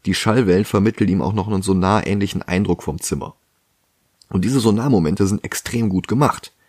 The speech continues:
Also klar, C G I zweitausenddrei war nicht die Welt, aber der Effekt, der ihn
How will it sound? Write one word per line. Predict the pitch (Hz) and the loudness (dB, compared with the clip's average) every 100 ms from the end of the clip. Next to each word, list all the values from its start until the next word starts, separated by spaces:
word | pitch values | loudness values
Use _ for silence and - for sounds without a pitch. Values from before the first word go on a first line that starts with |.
| _ _ _ _ - | _ _ _ _ -4
Also | 87 - _ - | -2 -4 _ -6
klar, | 95 90 | -2 0
C | - 98 | 0 0
G | 87 | 0
I | 71 90 | 0 -2
zweitausenddrei | 90 92 90 87 90 | -2 -2 0 0 2
war | 85 | 2
nicht | 92 | 0
die | 82 | 0
Welt, | 104 95 - | 4 2 2
aber | 92 | 0
der | 87 | 2
Effekt, | 78 - 110 - 95 | 0 -2 -4 -2 0
der | |
ihn | 80 92 | 0 0